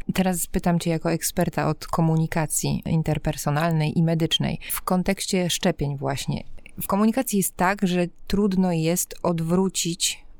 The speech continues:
wygumkować, zamazać tę informację, która już pójdzie w świat i okazuje się być później fałszywą informacją. Wiesz, do czego piję? Do czasopisma, em, opiniotwórczego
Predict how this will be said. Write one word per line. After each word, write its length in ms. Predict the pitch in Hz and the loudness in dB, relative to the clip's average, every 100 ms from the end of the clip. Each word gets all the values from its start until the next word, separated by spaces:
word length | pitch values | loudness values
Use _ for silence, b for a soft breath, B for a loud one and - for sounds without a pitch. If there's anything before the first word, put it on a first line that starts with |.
| - | 0
wygumkować, 840 | 170 170 175 170 180 165 156 170 - | 0 4 4 4 2 0 0 0 0
zamazać 640 | 165 165 170 165 156 - | 2 4 2 2 0 -2
tę 140 | - 156 | -2 0
informację, 680 | 170 165 165 165 170 - 170 | 0 2 2 2 2 0 -4
która 220 | - 160 | -2 -2
już 160 | 160 - - | -2 -8 -4
pójdzie 340 | - 220 185 170 | 2 2 2 0
w 60 | |
świat 460 | - - 165 - - B B B B B B B - | -2 0 0 -2 -10 B B B B B B B 0
i 180 | 202 - | 2 2
okazuje 460 | 185 180 180 180 | 2 0 2 2
się 100 | 170 | 0
być 200 | 170 170 | -2 -4
później 340 | - 180 170 170 | -2 0 2 0
fałszywą 760 | - 165 156 - 180 160 143 | 0 -2 0 0 0 0 0
informacją. 840 | 147 151 165 151 - - - - 208 B B B - | 0 0 0 0 -2 -2 0 0 -2 B B B -4
Wiesz, 280 | 180 220 202 | 0 2 2
do 100 | 196 | 0
czego 300 | 185 175 170 | 2 0 0
piję? 280 | 151 139 | 0 0
Do 140 | 151 165 156 - - - 143 | 0 0 2 0 0 -2 -2
czasopisma, 960 | 180 170 170 - 175 175 160 156 156 - | 0 0 -2 -2 0 0 0 0 0 -2
em, 300 | 156 160 160 - | -2 0 0 -2
opiniotwórczego 1200 | 170 175 165 156 156 151 - 160 156 151 147 | -2 0 2 0 -2 -4 -2 -2 0 0 0